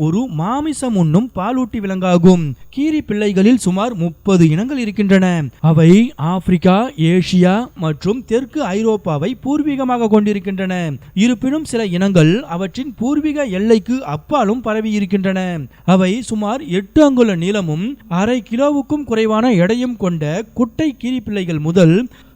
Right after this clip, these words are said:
சுமார் இரண்டரை அடி நீளமும் நான்கு கிலோவுக்கும் அதிகமான எடையும் கொண்ட வெள்ளைவால் கீரிப்பிள்ளைகள் வரை பலவித அளவுகளில் இருக்கின்றன. கீரிப்பிள்ளைகள் சிவெட்டுகள், ஜெனட்டுகள் மற்றும்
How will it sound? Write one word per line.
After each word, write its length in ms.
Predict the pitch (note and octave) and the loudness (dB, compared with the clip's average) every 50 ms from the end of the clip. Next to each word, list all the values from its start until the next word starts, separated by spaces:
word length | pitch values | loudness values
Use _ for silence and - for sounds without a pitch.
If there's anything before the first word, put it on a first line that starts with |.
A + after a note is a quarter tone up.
| - - | -6 -2
சுமார் 340 | G#3+ A3 G#3+ G#3+ A#3 C4+ C4+ D4+ E3 D#3+ | -2 0 0 -2 -4 -4 -6 -8 -6 -6
இரண்டரை 380 | G3+ B3 D4+ E4 D#4+ D#4 D4+ C#4+ B3 A#3 | -4 -4 -4 -4 -4 -4 -2 0 0 2
அடி 120 | A3 G#3 F#3+ E3 | 4 4 4 2
நீளமும் 400 | D#3+ F#3 A3 G#3 F3+ D#3+ D#3+ F3+ A3 C4+ C4 - - - D3 | 2 0 0 0 -2 -2 -2 -2 -4 -6 -8 -10 -10 -6 -4
நான்கு 360 | D#3 E3 G3+ B3 B3+ A#3+ A#3 - - | -4 -2 -2 -4 -4 -6 -8 -8 -8
கிலோவுக்கும் 560 | G#3+ A3+ C4+ C#4+ C#4+ C#4+ A#3 - D#4 D4 D4 B3+ | -6 -4 -4 -2 -4 -4 -6 -6 -6 -4 -4 -2
அதிகமான 520 | A#3 A#3 A3 A#3 A3+ A3+ A3+ A3+ B3 B3 G#3+ F3+ | -4 -2 -2 -2 -2 -2 -2 -2 -2 0 2 2
எடையும் 320 | F#3+ G#3 B3 C4 C4+ B3+ G#3+ G#3 | 4 4 4 2 0 -2 -4 -4
கொண்ட 200 | F#3 E3+ D#3 D3+ D3 D3+ F3+ A3+ C#4 - - _ D3+ D3+ | -6 -4 -4 -6 -6 -6 -6 -8 -8 -10 -14 _ -2 0
வெள்ளைவால் 540 | G#3 B3+ C#4 D4+ D4+ D4 D4 D4 D4+ D4 A3+ - | 0 0 0 -2 -2 -2 -4 -4 -4 -4 -6 -6
கீரிப்பிள்ளைகள் 640 | A3+ C4 C#4 A3+ - A3 G3+ G3+ G3 F#3 F3+ D#3+ D3 | -6 -6 -6 -6 -6 -6 -6 -4 -4 -4 -4 -4 -4
வரை 200 | D#3+ F#3 F#3+ E3 E3+ G#3+ C#4 - _ - | -2 0 0 0 0 0 -2 -6 _ -6
பலவித 400 | F#3 A3+ C4+ D#4 D4 D4 B3+ B3 A3 D#3+ C#3 | -6 -4 -4 -4 -4 -2 0 2 2 2 2
அளவுகளில் 500 | D3 G3 A#3+ A#3+ A3 E3+ D#3+ F3 A#3+ C#4 B3 | 2 2 0 0 0 -2 0 -2 -2 -2 -2
இருக்கின்றன. 440 | G#3+ G3 F#3 G#3 G3 F#3 G3 F#3+ F#3+ F#3 F3 E3 D3 - - - - - | -4 -2 -2 0 0 2 0 0 0 -2 -4 -6 -8 -10 -14 -20 -12 -6
கீரிப்பிள்ளைகள் 760 | C4 D4+ E4 E4+ D#4+ - A#3+ G3+ F#3+ F3+ E3 D#3+ E3+ F3 A3 D4 - - - - | -6 -4 -4 -4 -6 -6 -4 -2 0 2 6 6 8 8 6 4 0 -6 -12 -8
சிவெட்டுகள், 640 | G#3+ G#3 G3 A#3 A3+ - - E3+ D#3 E3 F3+ A#3 D4 D#4+ B3 D3 C#3 | -8 -4 -4 -4 -6 -6 -6 -6 -4 -2 -4 -4 -4 -8 -10 -2 0
ஜெனட்டுகள் 580 | F3+ F#3 G#3+ B3 A3+ F#3 G3+ E3+ D#3 D#3+ F3 A3+ C#4+ - - D#3+ D#3 | 0 2 2 0 0 -2 -4 -4 -4 -4 -6 -6 -8 -10 -12 -8 -8
மற்றும் 400 | D#3+ E3 - - F3 F#3 A3+ | -8 -8 -6 -8 -8 -6 -6